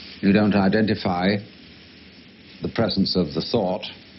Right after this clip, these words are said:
which might be just an image of a passing cloud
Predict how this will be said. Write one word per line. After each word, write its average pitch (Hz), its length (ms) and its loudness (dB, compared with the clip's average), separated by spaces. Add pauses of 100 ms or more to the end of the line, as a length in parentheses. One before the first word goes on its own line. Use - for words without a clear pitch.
(300)
which - 200 -4
might 90 200 0
be 90 100 2
just 87 280 0
an 87 100 2
image 117 540 2 (1300)
of 80 100 -2
a 85 60 2
passing 95 500 0
cloud 87 460 -2